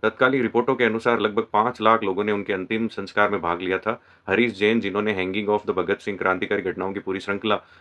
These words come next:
में से संपादन किया, उनका विचार है कि जतिन दास के आत्म बलिदान और उनकी प्रतिक्रिया का ही परिणाम था कि अंग्रेजों ने किसी भी राजनीतिक कैदी का शव उनके परिजनों को सौंपने से इनकार कर दिया। इसीलिए भगत सिंह, राजगुरु सुखदेव के शव-, शवों को सतलज नदी के तट पर आधी रात को गुप्त रूप से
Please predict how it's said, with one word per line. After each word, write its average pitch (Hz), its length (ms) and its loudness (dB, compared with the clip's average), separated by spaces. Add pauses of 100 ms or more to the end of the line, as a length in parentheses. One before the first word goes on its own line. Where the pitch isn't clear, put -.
(120)
में 107 60 2
से 104 160 0
संपादन 101 440 0
किया, 101 280 -2 (220)
उनका 110 320 2
विचार 104 380 2
है 98 160 0
कि 107 160 -10
जतिन 104 360 -2
दास 104 480 0
के 92 320 -2 (260)
आत्म 110 240 2
बलिदान 104 360 2
और 104 80 2
उनकी 101 200 -4
प्रतिक्रिया 101 500 0
का 101 120 0
ही 104 80 0
परिणाम 98 360 0
था 101 120 2
कि 101 120 2
अंग्रेजों 95 340 0
ने 101 80 -2
किसी 98 220 -6
भी 101 100 0
राजनीतिक 90 400 -2
कैदी 92 300 -6 (400)
का 104 100 2
शव 117 240 4
उनके 95 320 -4
परिजनों 104 380 0
को 104 80 2
सौंपने 95 300 -4
से 98 120 -2
इनकार 98 280 4
कर 95 140 2
दिया। 98 160 0
इसीलिए 101 360 -4
भगत 87 240 -2
सिंह, 98 240 -4 (260)
राजगुरु 98 320 4
सुखदेव 104 320 2
के 95 100 -4
शव-, 92 320 0
शवों 92 280 -2
को 104 80 -2
सतलज 110 380 0
नदी 95 160 -4
के 95 80 -4
तट 92 140 -6
पर 107 260 -8 (260)
आधी 101 160 2
रात 95 200 4
को 104 80 2
गुप्त 104 280 -4
रूप 95 160 -2
से 104 280 -2